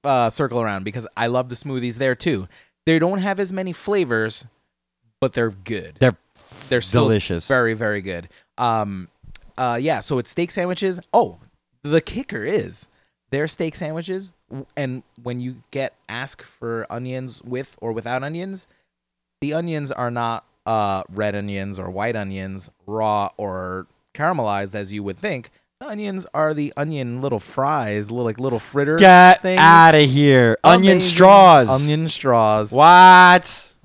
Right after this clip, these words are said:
Speaker 2: I need
Speaker 1: And
Speaker 2: this now.
Speaker 1: And, um,
Speaker 2: So fried onions on my steak sandwich is about as good as it gets.
Speaker 1: and I believe, uh, they throw some French fries in there. Like,
Speaker 2: Heyo.
Speaker 1: like, not on the side. In the sandwich.
Speaker 2: In the sandwich.
Speaker 1: Yeah.
Speaker 2: That's how it should be.
Speaker 1: It's gonna, <sighs> man.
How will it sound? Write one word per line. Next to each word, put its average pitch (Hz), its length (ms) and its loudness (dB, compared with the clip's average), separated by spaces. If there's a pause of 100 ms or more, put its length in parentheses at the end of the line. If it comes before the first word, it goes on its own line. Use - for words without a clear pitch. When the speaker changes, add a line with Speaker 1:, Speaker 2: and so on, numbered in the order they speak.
Speaker 2:
I 110 80 -6
need 107 220 -4
Speaker 1:
And 95 80 -8
Speaker 2:
this 85 260 -10
now. 85 360 -12
Speaker 1:
And, 165 360 -2 (120)
um, 156 420 0
Speaker 2:
So 156 100 -6
fried 135 360 2
onions 139 360 -2
on 123 120 -6
my 113 260 -2
steak 127 320 -8
sandwich 156 440 -6
is 113 140 -6
about 104 260 -2
as 95 140 -6
good 98 160 -4
as 98 100 -6
it 127 80 -10
gets. - 340 -10 (100)
Speaker 1:
and 127 100 -6
I 135 60 -4
believe, 160 500 -4
uh, 180 600 -2 (460)
they 160 260 -6
throw 165 220 -4
some 180 180 -10
French 180 240 -10
fries 101 260 -10
in 101 120 -12
there. 104 240 -12 (440)
Like, 151 120 -2
Speaker 2:
Heyo. 143 280 -2
Speaker 1:
like, 147 160 -6
not 160 160 -2
on 180 80 -4
the 175 60 -10
side. 101 280 -8 (460)
In 147 120 -6
the 135 60 -10
sandwich. 127 160 -4
Speaker 2:
In 120 80 0
the 110 80 -2
sandwich. 87 400 -8
Speaker 1:
Yeah. 101 120 -10
Speaker 2:
That's 107 280 -8
how 82 120 -12
it 80 60 -20
should 80 200 -16
be. 87 80 -14
Speaker 1:
It's 104 260 -10
gonna, 107 340 -8 (600)
<sighs> - 420 -20
man. - 120 -18